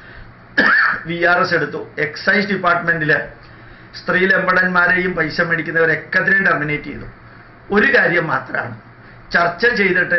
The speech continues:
ലോകത്തെ അറിയിച്ചിട്ട് ധീരകൃത്യം ചെയ്യുന്നു എന്നുള്ള രീതിയിലല്ല action എടുക്കുന്നത്, സൈലന്റ് ആയിട്ടാണ് action എടുക്കുന്നത്. അതുകൊണ്ട്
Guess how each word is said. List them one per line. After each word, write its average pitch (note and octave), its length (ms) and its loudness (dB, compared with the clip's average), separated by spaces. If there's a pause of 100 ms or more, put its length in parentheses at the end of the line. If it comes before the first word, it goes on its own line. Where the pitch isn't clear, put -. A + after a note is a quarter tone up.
ലോകത്തെ F3 380 0 (100)
അറിയിച്ചിട്ട് D#3+ 460 -2 (100)
ധീരകൃത്യം E3 560 -2
ചെയ്യുന്നു E3 460 -4
എന്നുള്ള D#3+ 220 0 (100)
രീതിയിലല്ല D#3 560 0 (200)
action E3 320 -4
എടുക്കുന്നത്, D3+ 440 0 (760)
സൈലന്റ് A3+ 600 4
ആയിട്ടാണ് E3 400 0
action - 220 -8
എടുക്കുന്നത്. C3 380 -8 (1120)
അതുകൊണ്ട് D#3+ 440 0